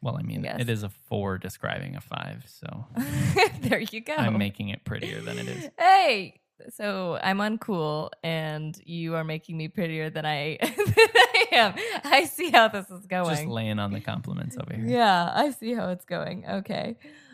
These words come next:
Speaker 2: Um, but yeah, I don't know. I don't know. I feel like, like I said, during this time, though, people are actually, like, ready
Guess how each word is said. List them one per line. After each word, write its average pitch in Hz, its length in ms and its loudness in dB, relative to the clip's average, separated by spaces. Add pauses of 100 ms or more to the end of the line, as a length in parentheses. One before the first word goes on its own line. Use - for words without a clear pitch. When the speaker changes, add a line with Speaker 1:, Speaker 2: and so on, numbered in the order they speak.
(160)
Speaker 2:
Um, 196 500 0 (140)
but 247 220 0
yeah, 180 240 4
I 220 140 2
don't 175 140 -4
know. 160 260 -8 (680)
I 269 100 -4
don't 277 100 -4
know. 247 80 2
I 240 100 0
feel 254 220 -4
like, 247 220 -4 (360)
like 220 220 -4
I 233 80 -6
said, 185 320 -6
during 190 240 -4
this 196 160 -10
time, 170 280 -4
though, 170 340 -4
people 180 240 0
are 175 140 0
actually, - 500 -8 (280)
like, - 240 -4
ready 170 500 -6